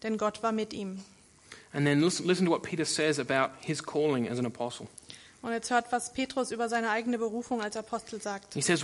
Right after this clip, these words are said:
Speaker 2: "We are witnesses of everything he did in the country of the Jews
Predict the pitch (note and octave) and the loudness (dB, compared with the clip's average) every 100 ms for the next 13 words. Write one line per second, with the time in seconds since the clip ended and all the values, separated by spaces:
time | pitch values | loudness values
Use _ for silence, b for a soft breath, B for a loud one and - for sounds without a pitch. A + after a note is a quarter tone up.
0 | C#3 E3+ A#3+ A#3+ F#3 A#3 - C4 A#3+ G#3 | 0 4 8 8 8 4 2 4 4 4
1 | E3+ - G3+ A3 B3+ - A3 F#3 D#3+ F3+ | 2 4 6 6 4 4 6 6 6 8
2 | D#3 B2 - B B D#3+ E3 D#3+ F3+ F3+ | 8 6 -6 B B 2 4 4 4 4
3 | F3+ E3 C#3+ D3 C#3 F3+ G3+ G#3 - | 4 0 0 -2 0 2 2 0 -4